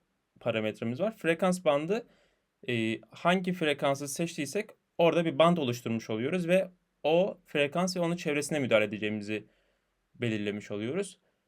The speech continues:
Kazanç Türkçesi gain'in. E, gain ise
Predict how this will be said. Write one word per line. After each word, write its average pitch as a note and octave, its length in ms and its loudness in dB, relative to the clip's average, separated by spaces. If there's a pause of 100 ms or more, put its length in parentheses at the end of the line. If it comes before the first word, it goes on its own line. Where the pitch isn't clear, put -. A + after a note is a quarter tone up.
(160)
Kazanç D#3+ 520 2
Türkçesi C3+ 720 -8 (240)
gain'in. A#2 480 -2 (400)
E, G#2 340 -8
gain C#3+ 400 -4
ise F3 480 -4